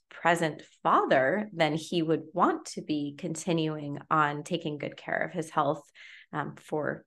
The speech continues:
that side of things too. But that's sort of a conversation for another day.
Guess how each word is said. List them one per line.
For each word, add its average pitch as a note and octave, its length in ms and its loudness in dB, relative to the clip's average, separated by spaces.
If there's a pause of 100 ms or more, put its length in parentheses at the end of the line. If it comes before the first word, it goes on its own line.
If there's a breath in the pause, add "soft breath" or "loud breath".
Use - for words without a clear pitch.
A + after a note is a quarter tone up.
that - 260 2
side D#3+ 200 6
of D#3 160 4
things D3+ 300 -2
too. - 160 -2 (120)
But - 160 -6
that's C#3+ 260 0
sort C#3 160 0
of D3 140 -2
a C#3+ 340 0
conversation D3 600 -2
for E3 120 -6
another - 340 -4
day. - 300 4